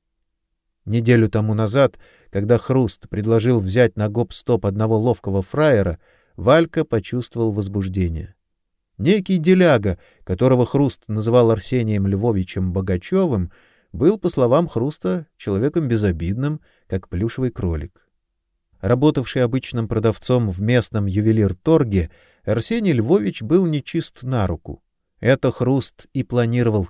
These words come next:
использовать. Дело на первый взгляд казалось плевым, однако, поняв, что Хруст задумал ограбление с применением тяжких телесных, Валька струхнул.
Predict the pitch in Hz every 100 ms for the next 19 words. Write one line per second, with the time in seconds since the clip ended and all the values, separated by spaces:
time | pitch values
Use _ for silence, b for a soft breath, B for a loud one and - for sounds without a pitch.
0 | _ 104 - 98 87 78 - - _ _
1 | _ b b b b - 101 139 135 127
2 | 117 127 123 107 120 135 127 120 101 120
3 | 120 - 156 160 117 95 87 b b -
4 | 82 95 127 120 113 110 117 - - 104
5 | - 120 107 - 95 110 110 104 101 92
6 | 85 87 107 139 147 _ - 147 160 165
7 | 165 151 139 - 120 - - 92 - 127
8 | 85 - 65 _ _ _ _ - 90 107
9 | - 147 - 190 - 110 92 85